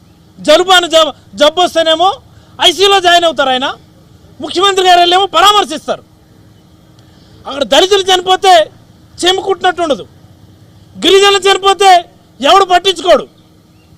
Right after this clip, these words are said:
దీనికా మీకు ప్రభుత్వం ఇచ్చింది? దీనికా మీకు అధికారం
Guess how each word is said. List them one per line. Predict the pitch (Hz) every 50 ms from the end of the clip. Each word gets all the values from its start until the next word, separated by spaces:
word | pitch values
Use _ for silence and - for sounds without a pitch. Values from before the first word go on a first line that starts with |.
| _ _ _ _ - - - - _ - -
దీనికా | 339 370 370 381 403 403 415
మీకు | 403 370 381 359
ప్రభుత్వం | 381 392 381 415 403 403 381
ఇచ్చింది? | - 381 392 392 370 - _ _ _ _ _ _ _ _ _ _ _ _ _ _ _ _ _ _ _ _ - 180 330
దీనికా | 359 381 370 392 392 392
మీకు | 392 349 359 359
అధికారం | 381 359 392 392 403 392